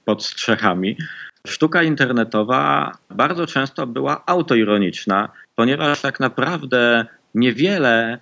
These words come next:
poza informacją naukową i sztuką w ogóle w internecie było. Po pierwsze, to było mniejsze grono,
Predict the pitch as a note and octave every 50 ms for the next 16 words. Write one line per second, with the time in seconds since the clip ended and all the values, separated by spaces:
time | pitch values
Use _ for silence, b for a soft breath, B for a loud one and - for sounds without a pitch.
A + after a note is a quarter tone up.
0 | _ _ _ - C#3+ D3 D#3+ D3 C#3+ - - B2+ B2 C3 C3+ D3 D3 - - C3
1 | B2 A#2+ A2+ A2+ A2+ - C#3+ D3+ C#3+ A#2+ A#2 A#2 A#2+ A#2 A2+ A2+ - - D#3+ C#3
2 | - A#2 A#2 B2+ C#3+ C#3 C#3+ C3 C3 D3+ D#3 D3+ C#3+ D#3 D#3 D3+ - D3 C#3 C3
3 | B2 B2 - D#3+ C3 B2 A2+ G2 E2 C#2+ - - _ _ b b b b b -
4 | A#2+ - F#3+ F#3 - E3+ - D3 C#3 C#3 C3+ C3+ C#3+ D3+ D#3 C#3+ - - C3+ B2
5 | B2+ A#2+ A2 G#2+ A2 A2+ B2+ C#3 D3+ E3+